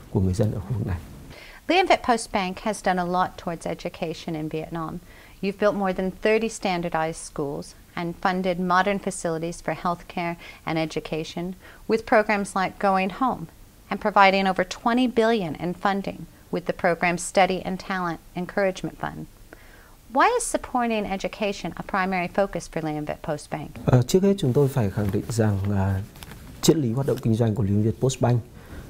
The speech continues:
Speaker 1: đó là gắn liền, à, xã hội đối với hoạt động kinh doanh. Điều đấy có nghĩa rằng là song song với việc mà phát triển hiệu quả các cái hoạt động kinh doanh của mình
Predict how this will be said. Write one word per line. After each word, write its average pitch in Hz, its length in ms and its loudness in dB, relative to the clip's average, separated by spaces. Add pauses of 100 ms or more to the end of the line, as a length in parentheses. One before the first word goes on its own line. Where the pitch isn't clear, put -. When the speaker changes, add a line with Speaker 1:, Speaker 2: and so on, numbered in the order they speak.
Speaker 1:
đó 110 140 6
là 120 180 4
gắn 107 500 2
liền, 120 300 6 (300)
à, 101 420 4 (920)
xã - 200 4
hội 147 240 2 (260)
đối 110 120 4
với 110 100 0
hoạt 120 120 0
động 117 160 -4
kinh 110 100 2
doanh. 113 180 4 (640)
Điều 131 120 10
đấy 117 180 2
có 127 120 -2
nghĩa 135 240 2
rằng 123 340 4
là 107 220 6
song 143 260 4
song 127 280 2
với 113 100 4
việc 131 300 2
mà 95 240 -2
phát 131 260 -2
triển 104 220 0
hiệu 104 220 0
quả 98 320 -2
các 123 140 0
cái 107 180 0
hoạt 127 260 0
động - 180 0
kinh 113 120 2
doanh 110 140 2
của 98 100 0
mình 98 220 4